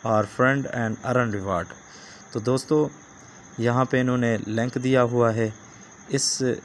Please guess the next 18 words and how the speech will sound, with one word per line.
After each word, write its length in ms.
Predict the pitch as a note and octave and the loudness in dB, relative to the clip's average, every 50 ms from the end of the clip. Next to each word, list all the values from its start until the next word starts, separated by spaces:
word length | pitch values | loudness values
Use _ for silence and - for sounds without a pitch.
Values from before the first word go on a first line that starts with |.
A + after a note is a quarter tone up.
| - - - | -14 -14 -8
link 280 | A#2+ A#2+ A#2+ B2 B2 - | -4 -2 -2 -2 -2 -2
को 120 | - B2 | 0 0
आपने 540 | A2 A#2 A#2 A2 - A2+ A2+ A2 G#2+ - - - - - - | 2 2 2 0 -2 -4 -4 -4 -4 -6 -8 -12 -16 -8 -4
copy 280 | - A#2+ A#2+ - C3+ C3 | -2 -2 0 0 -2 -2
करना 340 | - C3 B2 B2 A#2+ A#2 A2 | 0 0 0 0 -2 -2 -2
है। 240 | A2+ A2+ A2 A2+ - - - - - - - - - - | -2 -2 -2 -4 -6 -12 -20 -20 -20 -20 -20 -20 -6 -2
Copy 240 | - B2+ B2+ - C3+ | 0 0 0 0 0
करने 280 | - B2+ A2+ A2+ A#2 A2 | 0 0 0 0 -2 -4
के 120 | - A2+ | -4 -2
बाद 280 | G#2 G#2+ G#2 G#2+ G#2 G#2 - - - - - - - - | -2 0 0 0 0 -4 -8 -20 -20 -20 -20 -14 -10 -8
अपने 300 | A2+ - - A#2 A#2+ A#2 | -8 -6 -4 -4 -4 -4
दोस्तों 460 | G#2+ G#2+ A2 G#2+ G#2+ - - C3 B2+ | -2 -2 -2 -4 -4 -2 -2 -2 -2
को 340 | B2 - B2 A2+ A2 A2+ A#2 - - - - - - - - - - - - | -2 0 0 0 0 -2 -4 -8 -14 -20 -20 -20 -20 -20 -20 -20 -20 -16 -6
WhatsApp 400 | F#2+ G#2+ B2+ C3 - - C#3+ C3+ - - - | 0 0 0 0 0 0 -2 -2 -2 0 2
पे, 240 | C3+ C3 B2+ B2 A2+ - - - - - - - - - - - - - | 4 4 4 2 -2 -8 -18 -20 -20 -20 -20 -20 -20 -20 -20 -6 0 4
Telegram 580 | A#2+ A#2 A#2+ A#2+ A2+ B2 A#2 A#2 A#2 A#2 A#2+ G#2+ | 4 4 4 4 4 6 6 6 6 4 2 2
ग्रुप 200 | A#2+ A#2 A#2+ A2+ - - - B2 | 2 2 0 0 -2 -4 -2 0
पे 240 | B2+ B2 B2 B2+ | 2 2 0 -2